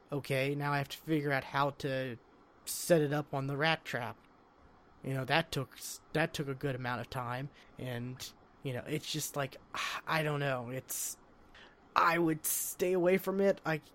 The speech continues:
I don't know how much it is on Xbox One. Unfortunately, I can't see that since I, you know, got the code for it. But it, I, I would s-, assume it's, like, fifteen bucks 'cause it's fifteen dollars on Steam. I would assume it's around the same.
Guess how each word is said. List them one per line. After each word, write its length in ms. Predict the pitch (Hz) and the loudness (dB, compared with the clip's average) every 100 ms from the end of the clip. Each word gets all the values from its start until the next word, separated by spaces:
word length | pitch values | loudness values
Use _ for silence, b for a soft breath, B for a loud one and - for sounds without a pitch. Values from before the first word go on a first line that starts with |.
| - - - - | -20 -16 -14 -4
I 140 | 156 147 - | -4 -4 -2
don't 240 | 160 156 170 | 0 2 2
know 160 | 170 | 2
how 180 | 165 170 | 2 2
much 240 | 170 165 | 0 -2
it 80 | 156 | 2
is 200 | 165 165 | 2 2
on 120 | 165 | 0
Xbox 580 | 156 165 - 170 160 - | 0 -4 0 2 2 -2
One. 520 | 165 175 180 180 185 - - - - - - - - - | -2 0 0 -2 -6 -10 -20 -20 -20 -20 -20 -20 -20 -6
Unfortunately, 800 | 151 147 - 165 - 170 170 170 | -4 -2 2 2 2 2 4 4
I 60 | 143 | 2
can't 340 | - 156 147 | -2 -2 -2
see 240 | - - 175 | -2 -2 2
that 300 | 170 175 - | 4 2 -2
since 260 | 156 143 | -8 -2
I, 200 | 127 131 - - - - | -2 -2 -6 -16 -20 -8
you 100 | 139 | -6
know, 160 | 113 117 | -6 -4
got 220 | 135 123 | -2 -2
the 60 | 120 | -4
code 360 | - 135 139 143 | -2 0 0 0
for 240 | 151 156 | 0 0
it. 100 | 151 - - - - | -2 -12 -20 -20 -8
But 160 | - 131 | -2 -2
it, 120 | 131 - | -2 -6
I, 120 | 143 139 | -4 -2
I 80 | 143 | 0
would 160 | 139 139 | -2 -2
s-, 140 | - | -2
assume 460 | 135 - - 156 156 | -2 -2 0 0 0
it's, 140 | 151 | 0
like, 120 | 151 | -2
fifteen 460 | - 156 151 - 165 | -2 -4 -2 -2 0
bucks 300 | 160 156 - | 2 0 -2
'cause 160 | - 139 | -4 -4
it's 140 | 139 | -4
fifteen 400 | 160 151 - 160 | -4 -4 -2 0
dollars 340 | 156 160 160 | 2 2 2
on 140 | 147 156 | 2 -4
Steam. 440 | - 175 170 165 - - - - - - | -2 -2 0 -2 -8 -20 -20 -20 -20 -8
I 60 | |
would 100 | 123 | -4
assume 400 | 135 - 139 143 | -2 -2 -2 -2
it's 160 | 143 - | -2 -2
around 260 | 147 143 143 | -2 0 -2
the 60 | |
same. 520 | 143 156 156 151 151 | -2 -2 0 -2 -4